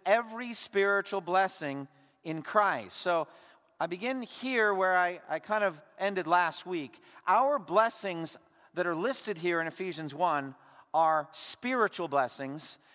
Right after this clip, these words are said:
and they are kept for us in the heavenly realms. And this is directly against the prosperity gospel and the health and wealth teaching. I am not in any way saying that God doesn't bless us materially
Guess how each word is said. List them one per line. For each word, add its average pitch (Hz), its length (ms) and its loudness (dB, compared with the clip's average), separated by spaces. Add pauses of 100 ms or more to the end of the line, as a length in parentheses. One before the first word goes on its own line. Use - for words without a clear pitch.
(120)
and 175 120 -4
they 185 140 4
are 180 160 4
kept 254 400 -2
for 214 220 2
us 190 280 0 (200)
in 202 120 -2
the 185 80 0
heavenly 185 460 0
realms. 135 580 -2
And 143 80 -14
this 180 180 -6
is 196 100 -12
directly 202 400 -2
against 180 560 -4 (340)
the 156 120 -10
prosperity 226 800 2
gospel 165 540 2
and 156 100 0
the 147 60 -2
health 185 260 0
and 170 120 -6
wealth 196 260 0
teaching. 127 320 -12
I 156 120 -2
am 160 140 -6
not 180 200 2
in 180 100 -6
any 208 160 -4
way 202 200 -2
saying 135 400 -6 (220)
that 160 140 -6
God 160 240 4
doesn't 170 240 -4
bless 147 300 0
us 165 120 -12
materially 143 640 -4